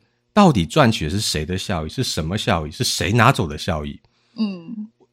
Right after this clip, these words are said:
Speaker 1: 你要想，这是，这不是什么新的问题，我们只是在现有的议题上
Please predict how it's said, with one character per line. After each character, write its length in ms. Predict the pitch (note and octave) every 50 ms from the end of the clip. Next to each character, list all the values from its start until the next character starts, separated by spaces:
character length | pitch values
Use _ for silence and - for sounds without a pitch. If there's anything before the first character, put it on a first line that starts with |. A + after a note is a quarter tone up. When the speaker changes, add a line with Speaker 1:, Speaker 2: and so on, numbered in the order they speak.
| _ _ _ _ _
Speaker 1:
你 100 | - B2
要 80 | F#3 A2
想， 180 | - A#2+ F#2+
这 140 | F#2 - -
是， 240 | - - - F#3 E3
这 160 | - - A#2+
不 160 | A2 - C3
是 140 | B2+ - G3+
什 120 | - -
么 120 | F2+ D#2+ D#2+
新 220 | - - A2 G#2+
的 100 | G#2 E2+
问 160 | F2 F#2 D#2+
题， 180 | D#2 - - - _
我 60 | A2+
们 80 | D3+ F#3
只 120 | - -
是 140 | - - C3
在 180 | C#3+ - D#3+ C3+
现 440 | - - - - - A3 F#3 D3+ A2+
有 140 | F2+ D#2+
的 80 | D#2 F#2+
议 160 | F#2 B2+ B2
题 140 | G#2+ - D#2+
上 260 | - - A2 F#2 E2